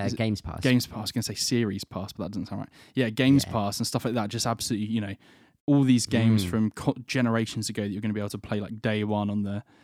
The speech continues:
Speaker 1: Series X. And it's one thing
Speaker 2: Yeah.
Speaker 1: that's kind of making me a little bit nervous, and a lot of people are, um, because they've not really come out and said anything concrete at all. And obviously, we weren't gonna see anything tonight at a reveal event. But what are your
Speaker 2: Yeah.
Speaker 1: thoughts on that?
Speaker 2: So, so I, I, I've been,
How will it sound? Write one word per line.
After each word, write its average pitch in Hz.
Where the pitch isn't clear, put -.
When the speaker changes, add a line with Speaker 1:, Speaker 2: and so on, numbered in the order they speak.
Speaker 1:
Series 104
X. 107
And 120
it's 123
one 165
thing 156
Speaker 2:
Yeah. 151
Speaker 1:
that's 120
kind -
of 135
making 143
me 123
a 117
little 139
bit 123
nervous, 127
and 120
a 135
lot 120
of 117
people 120
are, 110
um, 113
because 160
they've 180
not 190
really 175
come 143
out 131
and 117
said 127
anything 117
concrete 139
at -
all. 107
And 113
obviously, 123
we 156
weren't 170
gonna 120
see 127
anything 113
tonight 107
at 101
a 104
reveal 110
event. 104
But 113
what 135
are 147
your 131
Speaker 2:
Yeah. 101
Speaker 1:
thoughts 90
on 104
that? 110
Speaker 2:
So, 139
so 143
I, 135
I, 147
I've 151
been, 139